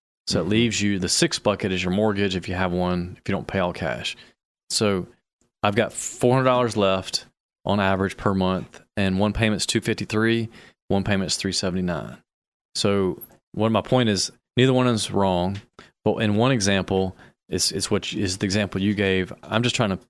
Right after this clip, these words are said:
Speaker 1: you know, keep my cash somewhere down the line. I'm gonna, I'm gonna use that cash either to another investment,
Speaker 2: Yep.
Speaker 1: or I can put down payment on a bigger, you know, property or a package of houses, something that will accelerate my real estate investing, kinda going back to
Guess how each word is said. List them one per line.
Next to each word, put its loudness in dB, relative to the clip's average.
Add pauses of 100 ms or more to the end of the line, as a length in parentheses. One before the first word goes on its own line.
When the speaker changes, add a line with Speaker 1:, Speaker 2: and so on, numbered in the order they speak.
Speaker 1:
you -2
know, -2 (240)
keep 2
my 2
cash 2 (580)
somewhere 4
down 4
the 4
line. 4
I'm 2
gonna, 0
I'm -2
gonna 2
use 2
that -2
cash -2
either 0
to -4
another 2
investment, 0
Speaker 2:
Yep. -2 (120)
Speaker 1:
or 2 (280)
I -2
can -10
put 0
down 2
payment 0
on 0
a -2
bigger, 2 (120)
you 0
know, -2 (280)
property 4
or 2
a -4
package 0
of -2
houses, 0 (480)
something 2
that 0
will 2
accelerate 2
my 0
real 2
estate 0
investing, -2
kinda -4
going 0
back -2
to -4